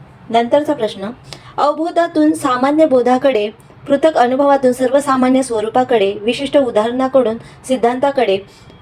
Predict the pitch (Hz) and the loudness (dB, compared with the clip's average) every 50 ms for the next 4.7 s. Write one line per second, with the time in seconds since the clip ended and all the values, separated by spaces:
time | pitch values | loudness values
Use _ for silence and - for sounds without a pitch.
0 | - - - 254 - 180 208 240 240 247 269 285 302 285 262 247 254 269 262 269 | -18 -12 -6 -4 -2 2 2 2 2 0 -2 -4 -4 -4 -4 -4 -2 -2 0 -2
1 | 262 262 262 269 269 262 254 247 240 - - 214 208 226 247 269 277 254 240 233 | -2 0 0 2 2 2 4 2 0 0 0 -2 -2 -2 -2 0 2 2 2 2
2 | 226 220 220 220 233 254 262 - 277 262 - 240 226 240 233 - 240 220 - 202 | 0 -2 -2 -2 -2 -2 -2 -4 -6 -4 -2 -4 -4 -4 -4 -2 -2 0 0 0
3 | 214 214 254 269 208 196 196 208 226 226 214 240 254 240 226 220 - 247 240 233 | -2 0 -2 -2 -2 0 2 2 2 2 2 0 -2 -2 -2 -4 -2 -4 -2 -2
4 | 247 233 226 208 208 202 220 - - 233 233 240 254 285 | -2 0 0 0 -2 -2 -2 -2 -2 0 0 0 0 -2